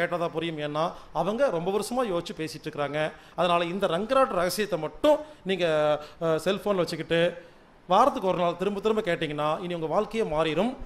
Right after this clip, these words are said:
நாம் இனிமேல் ஆரோக்கியமாக, நிம்மதியாக, அமைதியாக வாழ்வோமாக.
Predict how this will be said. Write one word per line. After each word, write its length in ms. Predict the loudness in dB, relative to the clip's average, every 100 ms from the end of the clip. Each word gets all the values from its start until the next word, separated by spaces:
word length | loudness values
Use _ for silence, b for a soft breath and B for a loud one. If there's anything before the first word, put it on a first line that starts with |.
| -6
நாம் 200 | 0 2
இனிமேல் 380 | 2 0 2 2
ஆரோக்கியமாக, 640 | 2 2 2 0 0 -2
நிம்மதியாக, 500 | -2 -4 -2 -2 0
அமைதியாக 420 | -2 -2 -4 -4 -4
வாழ்வோமாக. 640 | -2 -2 -4 -6 -8 -10